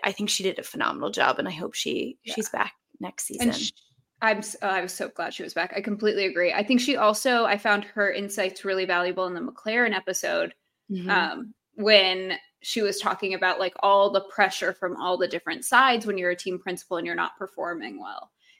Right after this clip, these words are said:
Speaker 2: And, like, you know, the sides of, like, like, we don't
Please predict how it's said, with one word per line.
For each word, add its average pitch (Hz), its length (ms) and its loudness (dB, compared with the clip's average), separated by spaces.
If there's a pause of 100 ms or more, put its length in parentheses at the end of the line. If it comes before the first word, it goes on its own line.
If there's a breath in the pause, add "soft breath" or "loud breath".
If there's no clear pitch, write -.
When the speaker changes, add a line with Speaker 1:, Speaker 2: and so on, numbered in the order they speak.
Speaker 2:
And, 196 160 0
like, 180 180 0 (640)
you 226 140 6
know, 190 100 4
the 202 120 0
sides 196 340 2
of, 202 120 -4
like, 190 300 -2
like, 214 180 0
we 240 120 4
don't 302 320 6